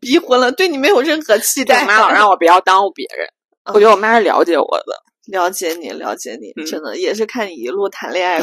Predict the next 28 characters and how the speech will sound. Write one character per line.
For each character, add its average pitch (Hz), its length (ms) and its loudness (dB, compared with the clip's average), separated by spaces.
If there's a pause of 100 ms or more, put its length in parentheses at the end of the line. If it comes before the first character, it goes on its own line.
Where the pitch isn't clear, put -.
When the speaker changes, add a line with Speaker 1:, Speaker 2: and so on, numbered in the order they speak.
Speaker 1:
过 196 160 2
来。 175 160 4 (840)
Speaker 2:
<laughs> - 520 -14
所 330 240 2
以， 320 160 4
对， 196 340 4
所 269 140 2
以 247 140 6
就 247 80 2
是 262 160 2
Speaker 1:
我， 262 60 4
我 233 60 0
估 339 200 -2
计 370 160 2
你 269 160 -8
妈 233 100 -4
妈 269 200 0
最 302 220 -4
早 254 200 0
的 180 140 -6
时 - 120 -8
候 208 140 0
也 - 180 -4
是 - 160 -4
问 285 360 -2
过， 180 200 -4
就 214 160 0
是， 196 160 -2